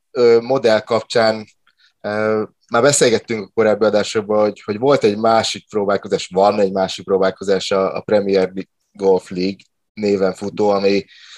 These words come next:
ö, ami most már egy ideje a P G A Tourral,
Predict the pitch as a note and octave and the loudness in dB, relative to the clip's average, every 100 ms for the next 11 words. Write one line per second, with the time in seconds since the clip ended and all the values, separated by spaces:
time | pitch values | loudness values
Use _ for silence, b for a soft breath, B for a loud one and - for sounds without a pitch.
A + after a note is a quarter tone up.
0 | B B - G2+ G2+ G2+ - _ - A#2 | B B -6 -2 0 0 -4 _ -20 -20
1 | _ _ A2+ A2 A2+ A2 _ A#2+ A2 A#2+ | _ _ -4 -2 -4 -6 _ -4 -2 2
2 | A2 A2+ C3 A#2+ A#2 A2 - B2 A2 A2+ | 2 2 2 4 6 4 2 -4 -4 0
3 | A2 G2+ A#2 A2 G#2+ G#2+ G#2+ G#2+ | 0 0 -2 0 2 4 2 0